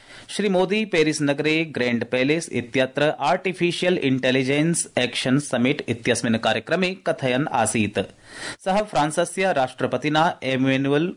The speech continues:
मैक्रों इत्यनेन सह मिलित्वा शिखर सम्मेलनस्य सहाध्यक्षतां कुर्वन् अस्ति।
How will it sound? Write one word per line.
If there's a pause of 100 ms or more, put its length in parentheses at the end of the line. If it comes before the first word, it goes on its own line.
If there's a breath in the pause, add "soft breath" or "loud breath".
(140)
मैक्रों (100)
इत्यनेन
सह
मिलित्वा (300 loud breath)
शिखर
सम्मेलनस्य
सहाध्यक्षतां
कुर्वन्
अस्ति।